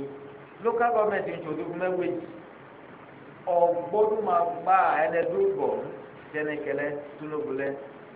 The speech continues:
Timọtọ, Tòwúyó, Tẹgírí, Tẹkọlọ, Tsaka, ìmá tsamẹ wọ rẹ, bàmẹ àdìgí gẹ̀ẹ́nu, kí ni edu kìbọ̀ nọ, ọ̀gbọ́dún máa Tsaka àmà,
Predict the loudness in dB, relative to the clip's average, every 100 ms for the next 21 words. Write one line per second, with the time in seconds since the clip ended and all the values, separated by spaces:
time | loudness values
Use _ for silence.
0 | -12 -6 -2 0 2 0 0 -2 -8 -6
1 | -4 -4 -4 -4 -6 -10 -16 -8 -4 -2
2 | 0 0 0 -2 -6 -4 -4 -6 -8 0
3 | 0 2 4 4 2 -4 -14 -18 -20 -12
4 | -4 -2 0 2 2 2 2 4 2 2
5 | -4 0 2 4 2 2 -4 -8 -6 -2
6 | 0 -2 -4 -6 -8 -12 -16 -10 -4 2
7 | 4 4 0 -2 -2 0 0 2 0 2
8 | 0 0 0 2 4 4 4 0